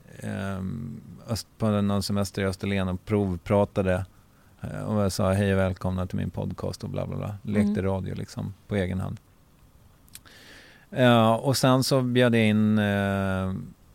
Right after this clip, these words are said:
Speaker 1: Lotta Lundgren och vi, eh, och så kom hon, vilket var jättesnällt.
Speaker 2: För du kände henne lite, eller
Speaker 1: Ja, jag
Speaker 2: för
Speaker 1: kände henne lite.
Speaker 2: Mm.
Speaker 1: Och
Speaker 2: Som första avsnittet då, eller?
Speaker 1: Ja, det blev ju inte det första avsnittet, för det var, jag hade, spelade in på så dåliga grejer så det gick inte att använda det.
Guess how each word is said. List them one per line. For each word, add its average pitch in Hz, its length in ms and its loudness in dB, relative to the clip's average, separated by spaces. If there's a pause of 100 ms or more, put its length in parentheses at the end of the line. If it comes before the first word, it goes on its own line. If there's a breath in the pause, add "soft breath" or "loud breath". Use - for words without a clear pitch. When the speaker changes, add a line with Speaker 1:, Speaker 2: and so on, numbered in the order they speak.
(260)
Speaker 1:
Lotta 123 300 -2
Lundgren 101 600 4 (200)
och 110 340 -4
vi, 92 680 2 (100)
eh, 101 760 -6
och 110 80 -4
så 113 100 -2
kom 107 260 2
hon, 95 340 -2
vilket 98 300 -6
var 98 80 -2
jättesnällt. 101 680 -6 (720)
Speaker 2:
För 247 100 4
du 226 60 4
kände 226 280 6
henne 247 180 6
lite, 226 260 2
eller 202 200 4
Speaker 1:
Ja, - 60 4
jag 139 80 8
Speaker 2:
för 185 80 6
Speaker 1:
kände 135 280 4
henne 117 220 4
lite. 113 340 0
Speaker 2:
Mm. 214 300 4 (920 loud breath)
Speaker 1:
Och - 240 -2
Speaker 2:
Som 233 200 4
första 202 320 2
avsnittet 190 360 0
då, 151 60 -6
eller? 135 280 -4
Speaker 1:
Ja, 170 340 8
det 160 100 2
blev 165 240 6
ju 160 60 2
inte 120 180 4
det 110 100 4
första 113 300 2
avsnittet, 104 440 0
för 110 100 -4
det 113 120 4
var, 107 580 4
jag 113 160 0
hade, 113 260 0
spelade 110 360 0
in 107 120 2
på 107 140 -2
så 104 120 -4
dåliga 98 320 2
grejer 104 320 2
så 95 140 -6
det 98 60 -2
gick 92 120 -4
inte 98 160 -2
att 98 80 0
använda 98 360 0
det. 98 140 -4